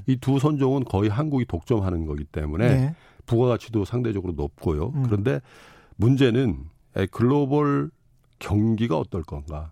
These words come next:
Speaker 2: 음.
Speaker 1: 글로벌 경기가 바닥을 계속 다지고 있는 상황에서, 에, 선사들이 계속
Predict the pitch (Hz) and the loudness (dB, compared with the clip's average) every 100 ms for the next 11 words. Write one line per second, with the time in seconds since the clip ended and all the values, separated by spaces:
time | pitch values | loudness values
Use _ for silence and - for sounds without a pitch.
0 | _ 151 131 107 135 165 180 127 113 131 | _ -2 -2 0 2 4 4 2 2 0
1 | 123 90 113 131 123 90 95 104 101 _ | 0 0 0 0 -2 -2 0 -2 -4 _
2 | - 82 92 98 90 87 85 85 80 80 | -8 -6 -4 -2 -2 -4 -4 -2 -2 0
3 | 107 - - - - 85 85 80 80 - | -2 -4 -18 -20 -12 -6 -4 -6 -8 -6
4 | 127 123 101 95 90 78 - | -2 -2 -4 -6 -6 -6 -6